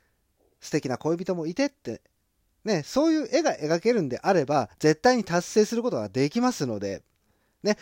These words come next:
そのための一つの勉強として、言語能力を高めるっていう要素を取り入れてってみてください。はい。では、えー、今回はここで終わりにしたいと思います。で、えーとですね、そうそ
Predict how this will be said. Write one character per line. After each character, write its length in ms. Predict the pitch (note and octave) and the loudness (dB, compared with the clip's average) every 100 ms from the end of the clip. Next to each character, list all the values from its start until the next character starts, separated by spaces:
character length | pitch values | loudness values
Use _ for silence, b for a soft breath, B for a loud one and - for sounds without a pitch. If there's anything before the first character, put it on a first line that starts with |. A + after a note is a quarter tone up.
| B | B
そ 160 | - A3+ | -2 0
の 120 | C#4+ | 0
た 140 | D#4+ E4 | 0 0
め 120 | C#4+ | 2
の 160 | G3 | 0
一 200 | C#3+ - A#3+ | 0 0 -2
つ 80 | |
の 120 | A#3 A2+ | -2 -2
勉 260 | A#2 E3+ | -2 -2
強 180 | F#3+ G#3 | -4 -6
と 140 | G#3 | -6
し 100 | A3 | -10
て、 220 | - C#4+ - _ _ _ _ _ _ - | -8 -8 -8 _ _ _ _ _ _ 0
言 180 | E3+ | 0
語 100 | D#3+ | 2
能 160 | D#3 G#3 | 0 0
力 220 | B3+ - | 0 -2
を 60 | A#2+ | -6
高 260 | C3+ E3 | -6 -2
め 100 | G3 | -2
る 60 | A3 | -2
っ 40 | |
て 160 | C#3 - | -6 -8
い 80 | A#2 | -4
う 20 | |
要 160 | D3 G3+ | -2 -2
素 160 | - | -4
を 100 | G#2 - _ _ _ | -10 -12 _ _ _
取 200 | - C3+ | -10 -4
り 60 | D#3 | 0
入 60 | |
れ 40 | F3 | 0
て 100 | C#3 | -2
っ 20 | |
て 180 | - B2 | -6 -4
み 140 | E3 | -2
て 120 | G3 | -4
く 160 | D#3+ D3 | -4 -2
だ 140 | D#3+ | 0
さ 280 | G#3 - C4 | 0 0 0
い。 120 | A3 - _ _ b b b b b _ _ _ | 0 -4 _ _ b b b b b _ _ _
は 80 | F#3+ | -4
い。 100 | G#3 _ _ _ _ _ _ | -4 _ _ _ _ _ _
で 80 | B3 | 2
は、 200 | C#4+ - _ - | 4 2 _ -6
え 180 | D#3+ D#3+ | -2 -2
ー、 20 | |
今 200 | G#3 G#3+ | -2 -2
回 180 | D#3 C3+ | 0 2
は 140 | F#3 | 2
こ 120 | - | 0
こ 120 | - | -4
で 60 | C#3+ | 0
終 80 | B2+ | 2
わ 80 | C3 | 2
り 100 | C3 | -2
に 60 | |
し 80 | - | -2
た 100 | F3 | 0
い 60 | D#3 | 0
と 140 | A2+ | -2
思 200 | A#2 E3 | -2 0
い 40 | |
ま 120 | G3 A#3 | 2 2
す。 360 | - - - _ _ _ | -2 -10 -16 _ _ _
で、 240 | F3 C4 - B B | 0 2 0 B B
え 220 | G3+ A3 | 0 2
ー 40 | G#3+ | 2
と 140 | A#3 | 0
で 100 | F#3+ | 0
す 180 | C#3 B2 | -2 -4
ね、 260 | C3 C#3 A2 | -2 0 -2
そ 160 | - D#3 | -4 -4
う 40 | |
そ 280 | - A#2 | -4 -6